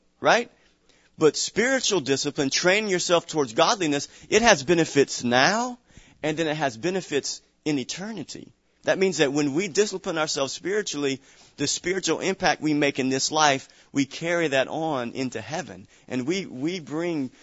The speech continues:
jewels and treasures with us because of what we've done, because we've taken the time to put things, to put first things first and to honor God in every area of our life.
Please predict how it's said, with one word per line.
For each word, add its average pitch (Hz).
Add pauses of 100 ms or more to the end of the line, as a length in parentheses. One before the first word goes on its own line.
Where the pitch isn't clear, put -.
(200)
jewels 151
and 123
treasures 131
with 147
us 120 (240)
because 135
of 135
what 139
we've 131
done, 156
because 135
we've 151
taken 165
the 131
time 151 (320)
to 135
put -
things, 143
to 139
put 147
first 160
things 135
first 123
and 120
to 117
honor 139
God 127
in 123
every 127
area 117
of 107
our 98
life. 98